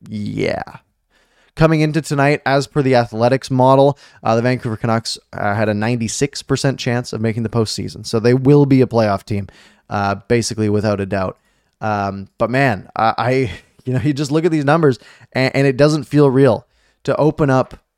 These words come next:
N H L dot com, click on league, and there's an orca whale right on the top of that s-, uh, on the top of tho-, those standings. It's crazy.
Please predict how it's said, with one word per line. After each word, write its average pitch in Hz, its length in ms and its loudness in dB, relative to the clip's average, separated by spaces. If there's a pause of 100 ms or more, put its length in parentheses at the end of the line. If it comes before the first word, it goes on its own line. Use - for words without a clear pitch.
(140)
N 139 120 0
H 147 180 -2
L 143 140 4
dot 127 240 4
com, 113 440 0 (180)
click 151 260 2
on 131 320 2
league, 123 420 0 (420)
and 120 520 0 (1900)
there's 139 220 4
an 147 60 2
orca 175 280 4
whale 110 260 4
right 123 140 2
on 147 60 -2
the 139 80 -4
top 139 260 2
of 139 60 -6
that 127 140 2
s-, - 220 -12
uh, 120 240 0
on 120 60 -4
the 113 60 -8
top 127 220 2
of 127 40 -2
tho-, 120 200 0
those 123 240 -4
standings. 107 440 -4 (1700)
It's 135 180 -2
crazy. 120 520 -4